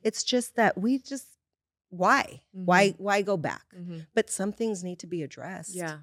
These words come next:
Speaker 1: and, and shared.
Speaker 2: Yeah.
Speaker 1: And yes, that's part of this. Like,
Speaker 2: Mm-hmm.
Speaker 1: I think it, we need to normalize these conversations
Speaker 2: Mm-hmm.
Speaker 1: and not make it so taboo
Speaker 2: Yeah.
Speaker 1: to, to share your trials, because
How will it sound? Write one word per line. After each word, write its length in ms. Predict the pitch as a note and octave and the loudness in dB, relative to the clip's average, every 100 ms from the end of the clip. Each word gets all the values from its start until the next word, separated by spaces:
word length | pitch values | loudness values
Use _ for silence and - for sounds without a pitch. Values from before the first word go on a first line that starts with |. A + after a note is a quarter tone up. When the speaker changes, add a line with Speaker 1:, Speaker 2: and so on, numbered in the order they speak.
| D#3 | -8
Speaker 1:
and, 180 | E3+ E3 | -6 -6
and 160 | E3 D#3+ | -6 -4
shared. 540 | - C3+ A2+ G#1+ - | -2 -2 -4 -10 -12
Speaker 2:
Yeah. 180 | E3+ E3 | -4 -2
Speaker 1:
And 160 | D#3+ | -2
yes, 360 | D#3 D#3+ D3 - - | -2 -4 -4 -8 -4
that's 340 | D3 - - _ | -4 -6 -14 _
part 220 | - C#3+ | -6 -4
of 80 | C3+ | -4
this. 340 | C3+ - - - | -8 -12 -14 -6
Like, 160 | B2+ | -6
Speaker 2:
Mm-hmm. 120 | F3+ E3+ E3 _ _ - | -4 -10 -14 _ _ -6
Speaker 1:
I 80 | D3+ | -4
think 280 | F3+ E3 | 0 0
it, 120 | - - | 0 -6
we 140 | E3 | -2
need 200 | D#3+ D#3 | -2 -2
to 100 | - | -4
normalize 640 | E3+ D3 D3 E3+ F3 F3 F3 | -4 -2 -2 -2 -4 -4 -4
these 160 | F#3+ - | -6 -6
conversations 1200 | G3 F3+ F3+ - F#3 F#3+ - A3+ A#3+ B3 F#3 | -6 -6 -6 -6 -4 -4 -4 -2 0 -2 -2
Speaker 2:
Mm-hmm. 100 | F#3+ F#3 - _ | -10 -16 -18 _
Speaker 1:
and 160 | E3 | -4
not 200 | E3+ D#3+ | 0 0
make 180 | E3 E3 | -2 -6
it 100 | F3 | -8
so 220 | - D#3+ | -6 -6
taboo 840 | D#3 - D#3 C#3 D3 C#3+ F3+ A3+ B3 | -6 -4 -4 -2 -4 0 0 0 -4
Speaker 2:
Yeah. 120 | F#3+ | -4
Speaker 1:
to, 240 | F#3 D#3 - _ _ _ | -2 -2 -4 _ _ _
to 100 | - | -6
share 680 | E3+ - - D3 C#3 E3 G#3+ | -2 -2 0 2 2 0 0
your 280 | A#3 E3 D3 | -2 -4 -6
trials, 800 | - - B2 C#3+ F#3 G#3 G#3+ - _ _ _ | -8 -8 -6 -4 -4 -6 -10 -18 _ _ _
because 540 | F#3+ F3+ G3 F#3 F3+ | -6 -2 -2 -2 -4